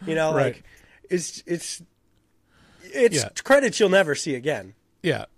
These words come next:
Speaker 2: it's, it's, it is great. Um, so Ken is introduced, and he is, um,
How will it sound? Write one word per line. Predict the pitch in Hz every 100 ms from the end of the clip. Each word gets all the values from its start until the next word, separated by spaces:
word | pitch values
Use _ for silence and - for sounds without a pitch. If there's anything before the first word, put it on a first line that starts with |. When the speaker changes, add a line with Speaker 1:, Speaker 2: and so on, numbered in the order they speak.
| _
Speaker 2:
it's, | 156 151 -
it's, | 160 147 -
it | 156
is | 143 123
great. | 123 110 - _ _ _ _ _ _
Um, | 151 147 139 131 123 - _ _ _ _ _ _ _ _ _ _ _ _ _ -
so | 151 175 165 156 151 - 156
Ken | - 202
is | 190 165
introduced, | 170 170 147 143 135 -
and | 151
he | 131 165 160
is, | 151 147 135 127 - - _ _ _ _ _ _ _ -
um, | 143 135 135 127 123